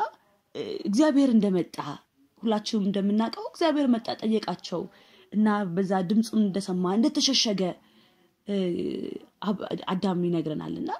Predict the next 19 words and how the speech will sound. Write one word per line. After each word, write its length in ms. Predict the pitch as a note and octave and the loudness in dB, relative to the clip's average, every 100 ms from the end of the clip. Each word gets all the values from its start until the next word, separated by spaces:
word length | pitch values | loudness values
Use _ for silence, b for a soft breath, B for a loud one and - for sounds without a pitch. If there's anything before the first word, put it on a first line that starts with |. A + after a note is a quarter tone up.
| b b | b b
እግዚአብሔር 420 | A#3+ D#4 D4 C#4+ | 0 2 2 4
አምላክም 420 | C4 A#3+ A#3 A#3 | 4 4 4 2
ድምፅ 260 | F#3 A3+ A#3 | 2 2 2
ከገነት 440 | - G3+ F#3+ F#3+ - | -2 -2 0 0 -2
ውስጥ 260 | F#3 E3+ - b b - | -4 -6 -12 b b 0
ሲመላለስ 600 | D4 B3+ A#3 G#3 G3+ G3 | 4 6 6 4 0 -2
በሰሙ 300 | F#3 G3 G3+ G#3+ | -4 -2 0 -2
ጊዜ 160 | G#3 F4 | -2 -2
አዳምና 440 | G#3+ A#3 A#3+ B3 B3+ | 0 2 4 4 4
ሚስቱ 260 | C4 - F#4+ - b b b - | 0 -2 -4 -4 b b b -2
እግዚአብሔርን 580 | G#3+ A#3 C#4 C4+ C#4+ D4+ | 0 2 4 4 4 2
ከምድር 400 | D#4 B3+ A3+ A3+ - | 2 4 4 4 -2
ከ-፣ 160 | - F#3+ E3 D#3+ | -4 -2 -2 -4
ከ-፣ 260 | - F3 E3 - | -2 -4 -4 -8
ከአምላክ 640 | - G3+ F3 G3+ A3 A#3+ B3 | -4 -2 0 4 6 6 2
ፊት 200 | G4 G4+ b b _ | -2 -4 b b _
በገነት 320 | A3 A3 G3+ | 2 4 4
ዛፎች 260 | F#3+ F3+ G3 | 0 -4 -2
መካከል 380 | A3 C4+ C#4 | -2 -4 -10